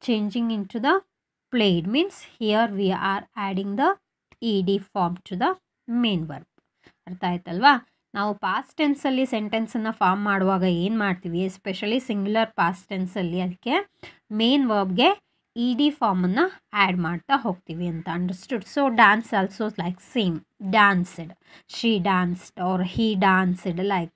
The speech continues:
that. Then work. He or, uh, she worked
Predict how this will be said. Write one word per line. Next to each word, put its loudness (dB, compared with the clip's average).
that. -8
Then 2
work. 6
He -2
or, 0
uh, 4
she -2
worked 2